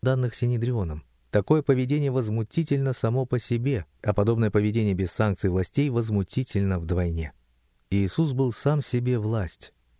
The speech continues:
Он говорил пророческие слова, он говорил истину. Он верно толковал Ветхозаветное Писание. Он говорил истину Божьего Слова, что подтверждали и сами религиозные вожди.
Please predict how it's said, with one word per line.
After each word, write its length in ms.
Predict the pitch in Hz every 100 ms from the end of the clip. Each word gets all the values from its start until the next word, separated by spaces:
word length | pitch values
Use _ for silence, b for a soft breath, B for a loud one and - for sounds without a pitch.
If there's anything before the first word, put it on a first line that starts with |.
| _
Он 200 | 113 110
говорил 380 | 101 104 107 101
пророческие 640 | 98 92 95 - 87 -
слова, 520 | 85 87 82 92 131 - _ _ -
он 160 | 120
говорил 380 | 117 123 127 120 -
истину. 560 | 143 107 - 85 80 - _ _ _
Он 160 | 147 143
верно 340 | 127 143 131
толковал 480 | 120 117 110 113 123
Ветхозаветное 680 | 110 - 101 98 104 101 98
Писание. 560 | 95 - 98 85 76 - _ _ _ _
Он 180 | - 131
говорил 400 | 123 123 131 131 -
истину 460 | 143 127 - 131 120
Божьего 460 | 117 123 117 117
Слова, 600 | 107 - 120 131 85 82 - _
что 260 | - - 160
подтверждали 600 | 147 131 120 104 117 117
и 120 | -
сами 300 | 98 107 107
религиозные 600 | 101 92 90 92 90 87
вожди. 400 | 87 82 80 78